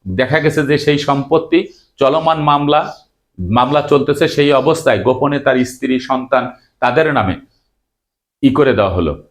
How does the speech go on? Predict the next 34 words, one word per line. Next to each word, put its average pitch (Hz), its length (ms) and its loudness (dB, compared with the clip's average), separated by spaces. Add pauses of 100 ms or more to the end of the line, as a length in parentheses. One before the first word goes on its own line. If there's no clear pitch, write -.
(120)
হেবা 139 260 2
দলিল 131 320 2
করে 113 220 4
দেওয়া 92 200 2
হলো। 87 200 -2 (160)
এই 165 160 4
যে 190 120 2
হেবা 143 280 0
দলিল 143 300 2
করে 127 260 2
দেওয়া 107 260 2
হয়েছে, 110 360 2 (460)
এই 156 200 4
হেবা 143 240 0
দলিল 131 300 2
কিন্তু 113 340 -4
চলমান 123 460 0
মামলায় 117 400 2 (240)
এইটাও 156 640 0
কিন্তু 123 240 -2
টিকবে 113 320 -2
না। 98 80 -2
কেন 151 280 -2
টিকবে 180 320 0
না? 185 100 2 (360)
যদি 156 300 2
জাজমেন্ট 160 460 2
আপনার 165 380 0
পক্ষে 170 260 0
না 151 200 0
এসে 156 240 0
যদি, 131 260 2 (460)
আহ, 101 460 2 (100)
বিপক্ষের, 151 560 0